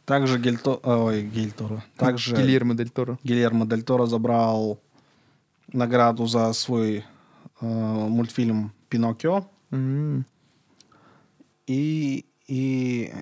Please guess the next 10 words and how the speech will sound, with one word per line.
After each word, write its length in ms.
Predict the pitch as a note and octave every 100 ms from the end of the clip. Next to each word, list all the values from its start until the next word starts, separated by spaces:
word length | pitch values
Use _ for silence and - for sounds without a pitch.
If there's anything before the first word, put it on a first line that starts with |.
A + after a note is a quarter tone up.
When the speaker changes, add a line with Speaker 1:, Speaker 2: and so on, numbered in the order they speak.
| -
Speaker 1:
Эми 280 | C3+ C3
Маккей, 460 | B2 A#2+ A#2+ D#3+ F3
которая 760 | E3+ C3 C3 B2+ A#2+ A2 G#2 A2+ _ _ -
в 140 | C#3
этом 320 | A#2+ - G#2+
снималась, 680 | G#2 B2 A2+ A2 G#2+ - - _ _ _ _ _ _ _ _ _
в 40 |
Sex 260 | - B2 -
Education, 480 | A2+ A2+ C#3 C3+ B2
забрала 520 | A2 A2 A2 A2+ A#2